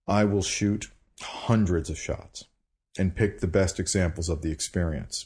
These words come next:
because life, as is art, is process-driven, not result-driven. And if you go for the result, you will never be happy with the outcome.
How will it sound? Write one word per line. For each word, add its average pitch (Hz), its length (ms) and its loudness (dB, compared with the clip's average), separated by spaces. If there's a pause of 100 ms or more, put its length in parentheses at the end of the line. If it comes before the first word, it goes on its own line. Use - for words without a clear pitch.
because 87 560 -2 (160)
life, 95 680 0 (160)
as 87 340 0
is 85 380 -4
art, 92 420 2 (100)
is 78 140 -4
process-driven, 80 1120 -4
not 76 280 -6
result-driven. 73 840 -8 (600)
And 87 100 -2
if 85 100 -4
you 90 80 0
go 90 200 2
for 92 160 0
the 90 100 2
result, 87 540 0
you 87 100 -2
will 82 80 -2
never 80 280 -2
be 82 160 -6
happy 80 420 -4
with 76 180 -8
the 73 120 -6
outcome. 73 480 -8